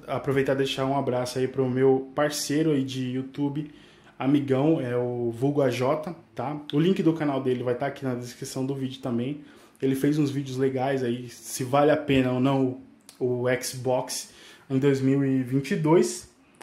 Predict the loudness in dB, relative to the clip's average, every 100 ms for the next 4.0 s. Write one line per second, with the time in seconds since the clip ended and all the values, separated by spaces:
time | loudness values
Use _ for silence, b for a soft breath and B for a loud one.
0 | -16 -2 0 0 2 0 2 0 -2 0
1 | 0 -4 -6 -8 -8 -4 -4 -4 -4 -4
2 | -4 -8 -12 -12 -12 -10 -8 -8 -8 -8
3 | -8 -6 -6 -6 -10 -10 -10 -10 -10 -14